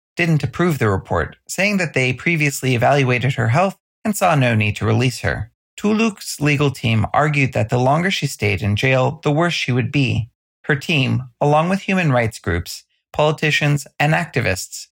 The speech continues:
have been demanding her release for the last year. On some news on diplomacy, on Saturday the twenty-ninth of October, Russia said that it halted its participation in the Istanbul grain export deal for an indefinite time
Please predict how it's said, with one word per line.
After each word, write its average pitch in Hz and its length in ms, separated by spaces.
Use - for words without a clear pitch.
have 165 140
been 170 160
demanding 156 500
her 135 140
release 120 360
for - 140
the 147 120
last 123 380
year. 107 400
On 185 180
some 208 180
news 139 360
on 127 140
diplomacy, 113 840
on 151 120
Saturday 196 480
the 202 120
twenty-ninth 127 560
of 117 80
October, 156 720
Russia 202 280
said 123 280
that 127 160
it 135 180
halted 185 460
its 147 120
participation 120 840
in 131 180
the 143 160
Istanbul 147 540
grain 151 320
export 101 560
deal 104 320
for 165 80
an 160 80
indefinite 156 540
time 117 500